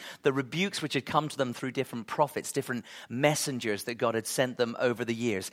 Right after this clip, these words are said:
That's the law and the prophets. Now there is a, a, a new chapter, and the page has turned. There's good news in this new chapter. There's a change that's being announced, and there's this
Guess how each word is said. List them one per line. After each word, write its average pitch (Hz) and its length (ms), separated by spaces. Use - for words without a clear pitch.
That's 156 140
the - 140
law 156 320
and 143 100
the 123 60
prophets. 156 560
Now 170 220
there 180 180
is 165 120
a, 151 180
a, 139 240
a 156 40
new 190 380
chapter, - 400
and 120 220
the 123 40
page 165 420
has 135 340
turned. 151 540
There's 139 200
good 208 260
news 107 480
in 127 240
this 123 280
new 120 200
chapter. 120 400
There's 139 200
a 139 60
change 120 800
that's 123 220
being 117 260
announced, 107 400
and 120 100
there's 120 200
this - 260